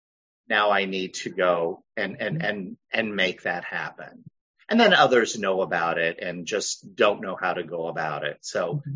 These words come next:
Speaker 1: we do that on their behalf.
Speaker 2: Absolutely. Did you see an uptick in the whole pet insurance thing? I know that was, like, a big deal.
Speaker 1: We have
Speaker 2: Yeah.
Speaker 1: a number of
Speaker 2: <laughs>
Speaker 1: pet insurance clients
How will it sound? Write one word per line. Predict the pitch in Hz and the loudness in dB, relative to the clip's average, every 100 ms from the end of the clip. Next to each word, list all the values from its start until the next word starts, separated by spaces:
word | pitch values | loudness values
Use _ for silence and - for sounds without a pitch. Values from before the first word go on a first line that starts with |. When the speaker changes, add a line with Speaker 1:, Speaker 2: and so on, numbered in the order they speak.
| 143 | -4
Speaker 1:
we | 120 117 | -2 0
do | 107 95 | -2 0
that | 92 90 | 2 2
on | 87 | 0
their | 85 80 | -4 -8
behalf. | - - 71 62 - _ - _ _ _ | -10 -8 -6 -6 -10 _ -2 _ _ _
Speaker 2:
Absolutely. | - 143 _ 147 139 _ _ _ _ - - 170 | -14 -14 _ -20 -20 _ _ _ _ -20 -10 -6
Did | 165 151 | -4 -4
you | 160 147 | -4 -4
see | - 143 | -4 -2
an | 143 139 | -2 0
uptick | 165 - - 147 - | -2 -2 -10 -10 -8
in | 135 131 - 80 | -10 -10 -14 -14
the | 143 147 | -8 -6
whole | 143 147 135 135 - | -4 -6 -6 -10 -6
pet | 180 - | -4 -2
insurance | 160 147 165 147 147 143 | -2 -4 -4 -4 -4 -6
thing? | - 139 143 | -6 -4 -2
I | 139 | 0
know | 143 139 | 0 0
that | 151 - | -2 -2
was, | 143 | -4
like, | 147 143 | -2 -2
a | 139 - | -2 -2
big | 202 196 175 156 147 | 0 0 0 -4 -8
deal. | 143 185 165 139 | -4 0 2 4
Speaker 1:
We | 147 151 | 4 4
have | 147 123 | 6 6
Speaker 2:
Yeah. | 117 | 6
Speaker 1:
a | |
number | 113 113 110 107 | 4 4 4 4
of | 101 98 | 4 4
Speaker 2:
<laughs> | |
Speaker 1:
pet | 110 101 120 | 2 2 0
insurance | 98 - 113 104 95 92 - - | -6 -6 0 2 2 -2 -12 -12
clients | - 92 90 90 92 - - | -2 2 2 0 -10 -12 -16